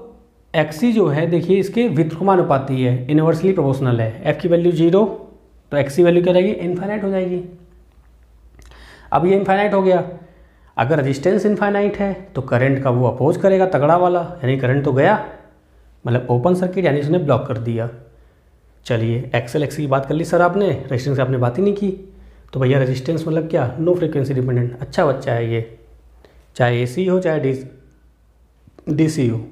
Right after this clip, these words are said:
कोई फ़र्क नहीं पड़ता इसको, ये सबको पास करेगा। जाओ, मौज करो। चलिए भाई, यहाँ से मालूम चला कि डीसी को इंडक्टर पास करता है, लेकिन कैपेसिटर ब्लॉक करता है।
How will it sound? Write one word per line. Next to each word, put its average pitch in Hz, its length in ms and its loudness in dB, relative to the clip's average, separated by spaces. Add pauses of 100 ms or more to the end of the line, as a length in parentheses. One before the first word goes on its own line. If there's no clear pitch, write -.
(180)
कोई 170 120 2
फ़र्क 135 160 0
नहीं 117 120 2
पड़ता 120 240 -6
इसको, - 280 -10 (580)
ये 135 80 -2
सबको 156 260 -4
पास 127 220 -2
करेगा। 135 280 -8
जाओ, 123 180 -2 (140)
मौज 139 160 0
करो। 127 200 -4 (1800)
चलिए 127 280 4
भाई, 117 140 2
यहाँ 156 180 4
से 185 60 2
मालूम 175 180 2
चला 185 140 2
कि 220 420 -4 (160)
डीसी 202 400 2
को 170 180 4 (500)
इंडक्टर 156 520 4 (320)
पास 165 240 2
करता 202 320 0
है, 202 200 4 (400)
लेकिन 156 160 4
कैपेसिटर 151 420 0
ब्लॉक 131 340 2
करता 113 280 -2
है। 113 160 -4